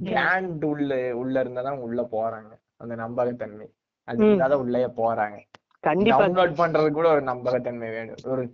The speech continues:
Speaker 1: சரி, நீங்க வந்து காசு போட்டு தியேட்டருக்கு போறதுக்கு தான், சரி, கஷ்டப்பட்டு சம்பாரிச்ச காசு, நமக்கு என்டர்டெயின்மெண்ட்ல வந்துட்டு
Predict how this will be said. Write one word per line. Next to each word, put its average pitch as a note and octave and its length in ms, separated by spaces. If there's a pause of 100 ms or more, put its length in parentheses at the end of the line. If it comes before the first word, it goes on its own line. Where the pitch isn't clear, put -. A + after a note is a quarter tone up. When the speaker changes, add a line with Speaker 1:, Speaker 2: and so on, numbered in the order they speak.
(160)
Speaker 1:
சரி, D#3 240
நீங்க C3+ 200
வந்து B2+ 200
காசு B2 400
போட்டு B2+ 560
தியேட்டருக்கு A#2+ 520
போறதுக்கு A#2 280
தான், A#2 240 (580)
சரி, A2+ 140
கஷ்டப்பட்டு A#2 540
சம்பாரிச்ச A#2 460
காசு, A2 480
நமக்கு G#2 280
என்டர்டெயின்மெண்ட்ல A2 800
வந்துட்டு G#2+ 400